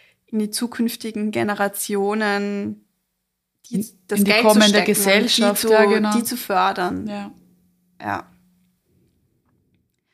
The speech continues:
Speaker 1: Aber ja. <laughs>
Speaker 2: Ich find, es ist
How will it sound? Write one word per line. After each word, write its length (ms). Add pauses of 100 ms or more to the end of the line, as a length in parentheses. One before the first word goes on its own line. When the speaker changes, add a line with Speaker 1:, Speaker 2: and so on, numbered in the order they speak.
(1800)
Speaker 1:
Aber 240
ja. 220
<laughs> 60 (1000)
Speaker 2:
Ich 160
find, 380 (140)
es 160
ist 420